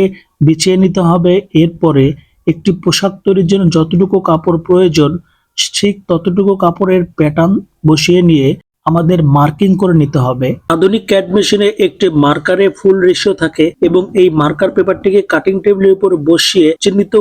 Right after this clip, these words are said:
করে রেশিও সেট করা হয় ও টাইমিং করা হয়। কিন্তু ম্যানুয়াল পদ্ধতিতে একটি গার্মেন্টসে যতগুলো পার্ট রয়েছে, প্রত্যেকটি পার্ট সুন্দরভাবে কাপড়ের উপরে বিছিয়ে নিতে হবে। নিয়ে আমাদের বুঝতে হবে যে একটি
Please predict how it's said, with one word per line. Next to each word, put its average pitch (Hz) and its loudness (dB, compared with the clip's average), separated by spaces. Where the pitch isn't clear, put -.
করে 202 2
রেশিও 180 2
সেট 175 -2
করা 165 0
হয় 139 0
ও 190 4
টাইমিং 175 2
করা 160 0
হয়। 135 0
কিন্তু 202 0
ম্যানুয়াল 185 2
পদ্ধতিতে 175 2
একটি - -4
গার্মেন্টসে 180 2
যতগুলো 175 0
পার্ট 160 0
রয়েছে, 185 0
প্রত্যেকটি - -4
পার্ট 156 2
সুন্দরভাবে 190 2
কাপড়ের 196 0
উপরে 190 0
বিছিয়ে 165 2
নিতে 170 0
হবে। 156 2
নিয়ে 185 4
আমাদের 160 0
বুঝতে 160 -2
হবে 175 0
যে 147 0
একটি - -4